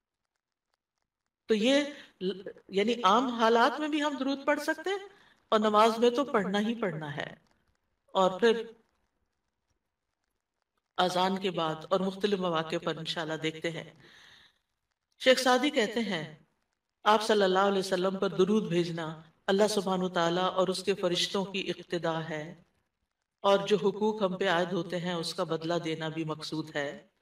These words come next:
आपकी मोहब्बत और आपकी तकरीम की अलामत है। जो आपसे जितनी मोहब्बत करेगा उतना ही दुरूद भेजेगा।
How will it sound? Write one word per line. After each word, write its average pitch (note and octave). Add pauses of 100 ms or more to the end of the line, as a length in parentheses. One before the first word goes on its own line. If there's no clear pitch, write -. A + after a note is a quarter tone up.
(500)
आपकी A3
मोहब्बत G#3
और F#3+
आपकी G3
तकरीम G#3
की G3+
अलामत E3+
है। D3+ (280)
जो A3
आपसे A3
जितनी A3+
मोहब्बत A3
करेगा F3+ (200)
उतना G3+
ही G3+
दुरूद F3+
भेजेगा। D#3